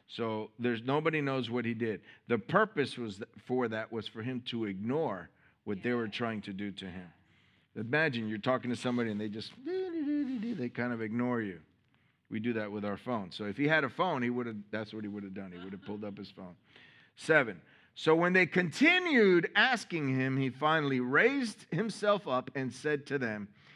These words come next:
"He who is without sin among you, let him throw a stone at her first." And then again, he stooped down and wrote on the ground, and,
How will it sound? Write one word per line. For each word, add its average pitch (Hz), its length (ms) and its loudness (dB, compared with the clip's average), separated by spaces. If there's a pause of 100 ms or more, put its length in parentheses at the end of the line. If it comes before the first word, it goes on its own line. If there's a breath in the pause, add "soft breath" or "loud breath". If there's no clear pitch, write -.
(300 loud breath)
"He 339 480 6
who 254 340 6
is 165 240 4
without 196 480 8
sin 302 380 4
among 269 400 8
you, 165 320 4 (320 loud breath)
let 233 480 8
him 254 420 4 (220)
throw 254 580 10
a 196 60 4
stone 180 720 4 (180)
at 151 160 6
her 226 440 6 (360)
first." 214 460 6 (1500)
And 151 160 2
then 120 140 0
again, 123 380 -2
he 107 100 -8
stooped 131 460 -4
down 120 340 -4
and 92 240 -8
wrote 113 220 -2
on 123 140 -8
the 117 80 -8
ground, 120 560 -10
and, 90 120 -12